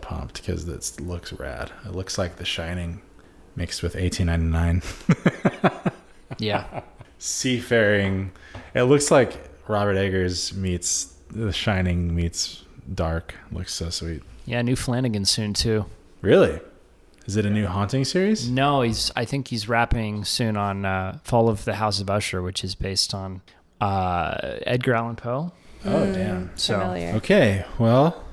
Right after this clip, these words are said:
Speaker 2: Yeah.
Speaker 1: uh, that is Severance.
Speaker 2: Severance.
Speaker 1: Show that we all
Speaker 2: Worth the Apple
Speaker 1: love.
Speaker 2: T V subscription.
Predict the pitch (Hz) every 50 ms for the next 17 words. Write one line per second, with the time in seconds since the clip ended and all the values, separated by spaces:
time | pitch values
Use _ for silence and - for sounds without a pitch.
0 | - - - 127 120 107 98 101 101 104 104 104 101 92 107 110 110 117 110 -
1 | - 113 113 113 120 131 143 147 147 - - - - - - - - - - 175
2 | 208 202 143 95 78 78 - - - - - - - - - - - - - -
3 | 139 147 156 170 180 156 110 95 - - - - _ - - - - - 110 107
4 | 107 107 107 104 95 101 104 95 95 98 101 101 104 101 101 101 - - - -
5 | - - - - - - - - - 131 131 151 170 196 190 - - - 180 170
6 | 151 151 147 - - - 92 92 - 139 143 135 - - 135 - - - 143 139
7 | 131 - - 139 131 127 117